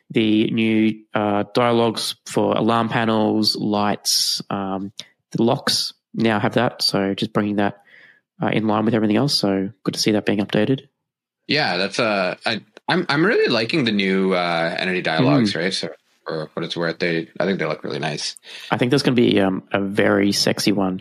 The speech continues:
Speaker 1: in the next release for climate devices.
Speaker 2: Mm.
Speaker 1: If it makes, it didn't make it into this release, but from what I saw,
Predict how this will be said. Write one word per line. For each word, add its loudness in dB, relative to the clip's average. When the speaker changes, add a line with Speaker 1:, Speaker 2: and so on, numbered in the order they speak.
Speaker 1:
in -6
the -2
next -2
release -2
for -4
climate -4
devices. -4
Speaker 2:
Mm. 2
Speaker 1:
If 4
it 4
makes, -2
it 2
didn't 2
make 2
it 2
into 0
this -2
release, -2
but -4
from -4
what 2
I 4
saw, 4